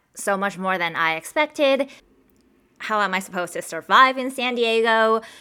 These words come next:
Maybe I just won't drive anywhere s-, in order to, like, save gas money." And that just felt so icky.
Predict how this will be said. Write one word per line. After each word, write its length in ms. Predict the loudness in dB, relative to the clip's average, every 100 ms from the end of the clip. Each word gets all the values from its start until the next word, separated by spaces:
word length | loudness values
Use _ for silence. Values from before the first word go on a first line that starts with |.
| -12
Maybe 240 | -4 -4 -2
I 120 | -4
just 180 | -4 -8
won't 420 | 0 2 2 -2
drive 380 | -4 2 2 0
anywhere 560 | -6 -10 -12 -12 -14 -16
s-, 300 | -16 -14 -8
in 160 | -6
order 260 | -2 -2 -4
to, 120 | -6
like, 200 | -12 -12
save 420 | -14 -10 -8 -8 -14 -20 -10 -4
gas 300 | -2 -2 -8
money." 440 | -10 -10 -10 -12 -14 -20 -20 _ _
And 280 | -6 -4 -4 -10 _ _ _
that 300 | 0 2 2
just 200 | -2 -8
felt 240 | -6 -4 -6
so 300 | -6 -6 -6
icky. 320 | -8 -10 -12